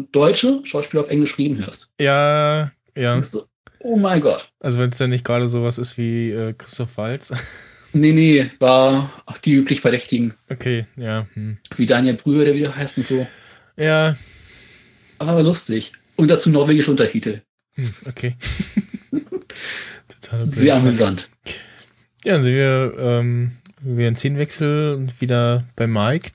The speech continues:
Speaker 2: der sich, äh, dann doch mit dem, äh, vorher erwähnten Auftraggeber trifft.
Speaker 1: Mhm.
Speaker 2: Und wir sehen, äh, den guten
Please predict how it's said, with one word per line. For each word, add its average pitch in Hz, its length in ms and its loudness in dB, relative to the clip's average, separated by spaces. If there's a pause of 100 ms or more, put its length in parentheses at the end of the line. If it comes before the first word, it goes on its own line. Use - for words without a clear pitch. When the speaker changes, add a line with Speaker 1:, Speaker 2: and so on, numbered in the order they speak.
Speaker 2:
der 131 480 2
sich, 123 520 -4
äh, 113 480 0
dann 113 320 -2
doch 120 200 -4
mit 123 200 -4
dem, 117 400 0 (880)
äh, 117 240 -2
vorher 123 380 2
erwähnten 113 540 0
Auftraggeber 120 600 -2
trifft. - 420 -2 (460)
Speaker 1:
Mhm. 135 260 2 (500)
Speaker 2:
Und 143 1300 2
wir 135 80 -2
sehen, 127 420 2 (380)
äh, 117 440 0 (280)
den 117 300 0
guten 123 880 0